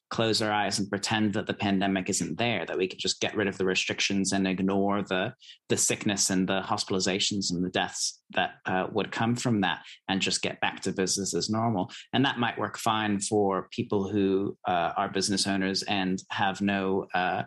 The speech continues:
you, you know, have no qualms about this, people who are triple vaccinated and healthy and young, but actually, uh, you know, a sizable proportion of the population is vulnerable to severe disease from covid.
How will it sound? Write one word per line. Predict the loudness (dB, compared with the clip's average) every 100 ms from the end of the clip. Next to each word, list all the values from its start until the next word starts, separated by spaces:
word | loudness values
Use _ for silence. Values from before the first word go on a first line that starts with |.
| _ _ -2
you, | -2 2
you |
know, | 0 0
have | -2 0
no | 0
qualms | 0 0 0 2
about | 0 0
this, | -2
people | 0 0 2
who | 2 2
are | 2 -2
triple | -2 0 2
vaccinated | 0 0 0 0 2 0 0
and | 0 0 0
healthy | 0 0 0 2
and | 4 2
young, | 2 0 -2 -6 -18 -2
but | 0
actually, | 0 -2 0 2 0 0
uh, | -2 -2 -6 -2
you | 0
know, | 2
a |
sizable | 0 0 0 2 0
proportion | 0 -2 0 0 0
of | -2
the |
population | 0 -2 0 0 2 2 2
is | 0 0
vulnerable | 0 2 2 2 2 0
to | 2 0 0 0
severe | -2 0 0
disease | 0 0 0 0
from | -2
covid. | -2 0 0